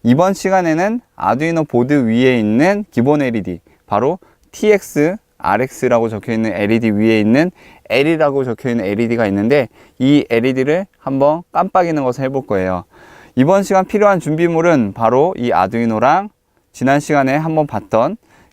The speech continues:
유에스비 선만 있으면 돼요. 먼저 이 아두이노를 컴퓨터에 연결해 볼게요. 여기 아두이노가 있고요. 아두이노, 즉 유에스비 B 타입이 있죠. 얘를 연결하고, 그 다음에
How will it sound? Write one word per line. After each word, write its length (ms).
유에스비 420
선만 400
있으면 340
돼요. 200
먼저 400
이 140
아두이노를 680
컴퓨터에 400
연결해 340
볼게요. 480
여기 220
아두이노가 560
있고요. 480
아두이노, 680
즉 180
유에스비 420
B 120
타입이 340
있죠. 300
얘를 360
연결하고, 880
그 140
다음에 560